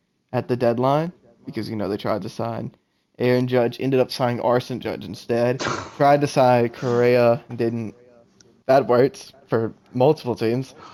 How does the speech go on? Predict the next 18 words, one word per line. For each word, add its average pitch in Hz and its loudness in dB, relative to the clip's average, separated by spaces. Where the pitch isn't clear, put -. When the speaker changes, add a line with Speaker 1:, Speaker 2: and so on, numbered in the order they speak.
Speaker 2:
<laughs> - -8
Speaker 1:
Uh, 123 6
maybe 143 4
they'll 170 6
try 160 4
to 156 2
buy 151 4
at 147 0
the 151 0
deadline, 143 2
but 123 -6
I 120 4
don't 123 2
think 131 -2
that's 113 -4
a 120 -8
good 113 -2
idea 113 0